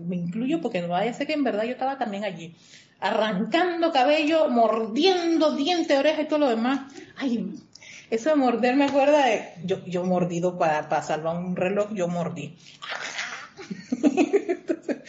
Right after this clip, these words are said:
esto de ser hordas salvajes, es probable, sí, es probable que yo estaba en eso de, "¿Qué luz me vas a hablar tú? Quítate".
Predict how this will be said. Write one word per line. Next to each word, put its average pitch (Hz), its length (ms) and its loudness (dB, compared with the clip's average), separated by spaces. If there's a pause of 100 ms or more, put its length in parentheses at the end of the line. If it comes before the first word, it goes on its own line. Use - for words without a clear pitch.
(200)
esto 226 380 2
de 247 140 4
ser 254 320 0
hordas 269 360 0
salvajes, 254 640 -2 (560)
es - 120 -2
probable, 214 680 2
sí, - 340 -8
es 269 200 0
probable 196 520 2
que 165 160 -6
yo 160 420 -4 (260)
estaba 190 400 0
en 185 60 -2
eso 185 280 -2
de, 165 240 -2
"¿Qué 277 220 2
luz 294 180 2
me 262 120 4
vas 247 120 2
a 247 80 2
hablar 233 260 2
tú? 254 100 -4 (400)
Quítate". 285 640 2